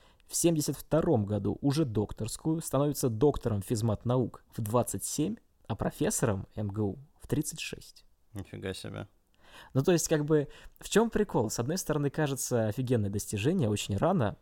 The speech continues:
Speaker 1: математики получают степени намного раньше. То есть, э, направление гуманитарное — история, филология. Там ты станешь доктором, ну,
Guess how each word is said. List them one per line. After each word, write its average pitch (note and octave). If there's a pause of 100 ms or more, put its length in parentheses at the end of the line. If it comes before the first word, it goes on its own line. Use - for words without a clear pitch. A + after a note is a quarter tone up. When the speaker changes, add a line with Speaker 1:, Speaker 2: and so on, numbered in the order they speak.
(200)
Speaker 1:
математики A#2+
получают A2
степени D#3+
намного G#2+
раньше. G#2 (560)
То C3
есть, A#2+
э, A#2
направление B2
гуманитарное — A#2+
история, F#3+ (180)
филология. G#2 (600)
Там A3+ (360)
ты D3
станешь A#2+
доктором, G#2
ну, G3+